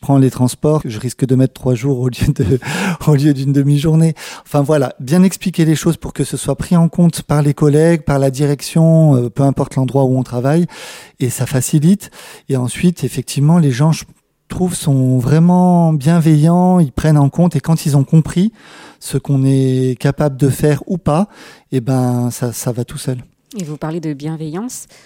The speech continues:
Speaker 2: Bienveillance et maladresse, on l'a entendu un peu tout à l'heure. Est-ce que vous avez déjà eu, euh, affaire à ce genre de cas ?
Speaker 1: Des petites maladresses, euh, oui, ça peut arriver, mais c'est jamais justement méchant. C'est parce que les gens n'ont pas compris ou parce que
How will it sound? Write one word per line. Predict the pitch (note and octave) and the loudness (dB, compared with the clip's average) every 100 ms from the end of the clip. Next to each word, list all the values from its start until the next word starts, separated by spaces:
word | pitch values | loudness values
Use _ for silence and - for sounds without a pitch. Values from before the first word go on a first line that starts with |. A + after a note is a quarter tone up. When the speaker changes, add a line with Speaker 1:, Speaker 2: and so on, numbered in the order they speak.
| - | -16
Speaker 2:
Bienveillance | E3+ E3+ E3+ F3 F#3 - | -6 -6 -4 -6 -6 -8
et | |
maladresse, | E3 D#3+ D#3 D#3+ F3 G#3+ | -4 -4 -4 -6 -8 -8
on | E3+ | -6
l'a | D3 | -6
entendu | D3 D#3 F3 | -6 -6 -6
un | |
peu | E3+ E3 | -6 -8
tout | E3 | -10
à | E3 | -8
l'heure. | D#3+ G#3+ | -8 -8
Est-ce | E3+ | -10
que | - | -12
vous | D#3 | -10
avez | D3+ C#3+ | -8 -8
déjà | D3 D3+ | -8 -6
eu, | F3 D#3+ | -4 -6
euh, | C#3 | -6
affaire | - D3 F#3 D#3 | -10 -12 -10 -10
à | |
ce | - | -10
genre | D3 D3 | -10 -10
de | D3 | -10
cas ? | - C#3+ _ _ - - - _ | -12 -16 _ _ -20 -20 -20 _
Speaker 1:
Des | - D3 | -4 -4
petites | - - | -4 -8
maladresses, | - E3 E3 D#3+ D#3+ E3+ - - | -2 2 2 2 2 2 0 0
euh, | D3 C#3+ C#3+ C#3 | 4 4 4 2
oui, | C#3+ G3+ | 4 2
ça | G3 C#3+ | 2 0
peut | - D3 | 0 0
arriver, | D3+ E3 E3 | 0 0 0
mais | F#3 D3+ | 2 0
c'est | C3+ | -2
jamais | A2+ D3+ E3 | 0 2 4
justement | D3+ C3 - C#3+ C#3 D3+ D3+ D3 C#3 - - - - | 2 -2 -2 2 4 4 4 2 0 -4 -20 -14 -2
méchant. | C#3+ D3+ - F3+ | 0 2 0 0
C'est | D#3+ - | 0 -2
parce | - B2+ | -4 -6
que | - | -2
les | C3 B2+ | -2 0
gens | B2+ | 0
n'ont | C#3 C3 | 0 0
pas | B2 | -2
compris | B2+ D3+ C#3 - E3 E3 D#3+ D#3+ | -4 -2 -4 -2 0 2 4 4
ou | C#3+ | 2
parce | - A#2+ | -2 -6
que | - C3 C3 C3 | -4 -2 0 0